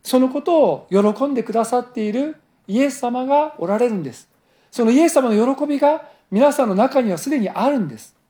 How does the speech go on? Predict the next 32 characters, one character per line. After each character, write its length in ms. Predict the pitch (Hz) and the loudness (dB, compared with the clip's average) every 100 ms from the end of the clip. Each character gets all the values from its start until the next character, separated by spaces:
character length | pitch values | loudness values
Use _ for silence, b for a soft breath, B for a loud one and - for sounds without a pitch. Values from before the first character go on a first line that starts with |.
| _ _ _ _ _ _ _ _ - | _ _ _ _ _ _ _ _ -2
そ 260 | 330 381 | 2 4
の 240 | 370 330 330 | 6 4 2
喜 100 | 330 | 2
び 140 | 320 | 4
を 300 | 339 381 - _ _ _ - | 2 0 -4 _ _ _ -4
自 160 | 160 | 0
分 140 | 214 262 | 2 4
の 260 | 262 254 | 4 4
喜 80 | 262 | 0
び 100 | 254 | -2
と 120 | 262 | -4
す 120 | 247 254 | -6 -8
る。 120 | 254 - _ _ _ _ _ _ _ _ _ _ _ _ | -8 -14 _ _ _ _ _ _ _ _ _ _ _ _
そ 140 | - 294 | -2 2
の 80 | 311 | 2
時 240 | 381 277 | 2 2
私 260 | 190 208 196 | 2 0 -4
た 80 | |
ち 140 | 160 208 | -8 0
は 500 | 320 247 170 120 - _ _ _ | 4 4 4 -2 -12 _ _ _
聖 400 | - 196 196 202 | -2 2 4 4
霊 200 | 196 190 | 2 0
で 140 | 226 | -2
満 160 | 196 156 | -6 -6
た 120 | 226 | -6
さ 140 | 226 | 0
れ 100 | 277 | 0
て 100 | - | 0
い 60 | 131 | -8
き 100 | - | -12
ま 100 | 117 | -16
す。 180 | - | -20